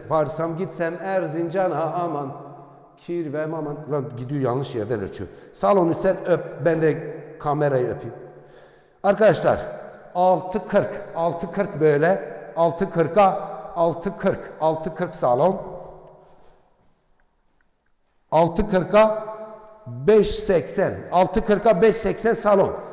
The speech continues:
Altı kırk çarpı beş seksen. Havuza nazır. Havuza nazır. Şöminemiz burada. Şömine bu bacası yukarıdaki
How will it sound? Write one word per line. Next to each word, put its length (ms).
Altı 340
kırk 200
çarpı 420
beş 140
seksen. 500
Havuza 760
nazır. 440
Havuza 420
nazır. 300
Şöminemiz 720
burada. 280
Şömine 720
bu 220
bacası 480
yukarıdaki 760